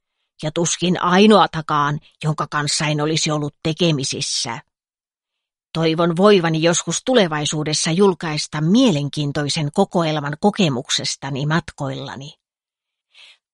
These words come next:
Toistaiseksi totean vain, että postimestareista on annettu yleisölle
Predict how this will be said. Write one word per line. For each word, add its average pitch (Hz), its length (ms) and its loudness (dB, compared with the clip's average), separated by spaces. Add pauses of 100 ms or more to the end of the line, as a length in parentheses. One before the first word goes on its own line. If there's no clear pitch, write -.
Toistaiseksi 165 800 -2
totean 170 500 2
vain, 180 240 4
että 156 240 -6
postimestareista 151 1000 -2
on 156 200 -2
annettu 160 520 0
yleisölle 139 640 0